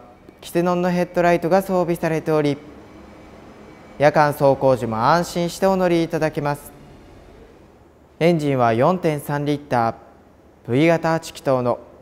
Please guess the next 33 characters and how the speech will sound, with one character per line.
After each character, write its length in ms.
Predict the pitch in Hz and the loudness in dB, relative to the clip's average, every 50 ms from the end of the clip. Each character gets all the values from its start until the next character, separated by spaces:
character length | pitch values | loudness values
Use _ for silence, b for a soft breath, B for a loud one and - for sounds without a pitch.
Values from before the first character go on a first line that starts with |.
| - - - - - - - - - - | -20 -20 -20 -20 -20 -20 -20 -20 -14 -8
エ 100 | 110 117 | -6 -2
ヌ 80 | 131 | 0
エ 40 | 147 | 2
ー 40 | 160 170 165 170 165 | 2 2 2 2 0
エ 20 | |
ン 80 | 165 151 | 0 -2
ジ 160 | 160 160 156 | -2 -2 0
ン 20 | |
が 120 | 160 190 185 | 0 0 0
搭 180 | - 180 170 | 0 -2 -2
載 240 | 160 - 170 160 156 | -2 0 -2 -2 -2
さ 100 | - 160 | -2 -2
れ 140 | 151 156 151 | -2 -2 -2
て 100 | 147 156 | -2 0
お 80 | 156 151 | 0 0
り、 180 | 147 135 135 - - - - - - - - - - - - - - - - - - _ - - _ _ _ _ _ _ _ _ - | 0 0 -2 -4 -8 -20 -20 -20 -20 -20 -20 -20 -20 -20 -20 -20 -20 -20 -20 -20 -20 _ -20 -20 _ _ _ _ _ _ _ _ -8
最 260 | - - 147 156 160 | 0 4 6 6 6
高 220 | - 170 165 160 | 4 2 0 0
出 160 | 160 - - 151 | 0 0 0 0
力 200 | 147 131 - 127 | 0 0 0 0
は 120 | 117 110 | 0 0
三 260 | 110 - 151 160 170 175 | -2 -2 -4 -2 -2 -2
百 220 | 170 151 - 147 | -2 -4 -4 -6
八 260 | 139 143 139 - 156 | -8 -8 -8 -8 -6
十 160 | 151 170 170 165 | -4 -2 -2 0
馬 120 | 151 165 | 0 0
力 220 | 156 156 - 156 143 | -2 -2 -2 -2 0
で 100 | 175 185 | 0 0
ご 140 | 170 175 170 | 0 0 -2
ざ 160 | 143 160 156 | 0 -2 -2
い 60 | 156 | -2
ま 160 | 151 151 156 | -2 -2 -4
す。 80 | - - | -6 -8